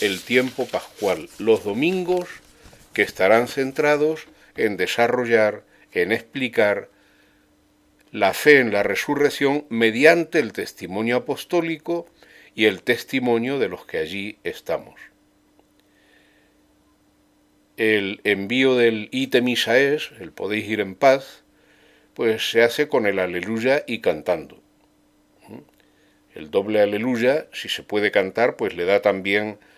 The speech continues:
un algo especial. Al final, no es obligación,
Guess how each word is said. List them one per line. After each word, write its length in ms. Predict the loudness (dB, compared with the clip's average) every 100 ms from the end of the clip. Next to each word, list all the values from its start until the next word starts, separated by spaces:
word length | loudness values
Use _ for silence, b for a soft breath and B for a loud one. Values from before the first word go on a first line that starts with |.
| b 0
un 180 | 6
algo 260 | 6 6 0
especial. 460 | -6 -10 -12 -14 -18 _ _ _ _ _ _ _ _ _ _ _ _ b b b b b b b _ _ _ _ _
Al 180 | -8 -6
final, 600 | -2 2 4 6 4 2 -6 _ _
no 240 | 2 4
es 60 | 4
obligación, 1000 | 2 0 4 4 4 0 0 0 -2 -8